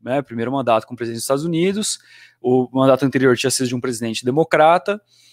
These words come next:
e Ronald Reagan, um presidente, é, conservador, tal, né, um dos caras importantes pra implementação do neoliberalismo, e, é, a gente pegou aqui essa propagandinha dele.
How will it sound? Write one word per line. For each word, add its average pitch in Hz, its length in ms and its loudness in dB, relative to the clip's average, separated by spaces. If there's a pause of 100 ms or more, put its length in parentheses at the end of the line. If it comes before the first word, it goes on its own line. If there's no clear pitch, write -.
(220)
e 127 400 2
Ronald 143 360 2
Reagan, 135 320 4
um 117 80 -2
presidente, 117 840 -2
é, 107 400 -2
conservador, 165 840 4
tal, 156 280 6
né, 147 200 0
um 113 420 -6
dos 117 100 -14
caras 120 200 2
importantes 127 400 -2
pra 131 140 -4
implementação 123 600 -4
do 120 80 -8
neoliberalismo, 156 760 2 (800)
e, 208 280 2 (120)
é, 151 80 4
a 156 240 8
gente 160 180 0
pegou 156 180 4
aqui 156 440 2
essa 151 300 2
propagandinha 139 840 -2
dele. 113 320 -8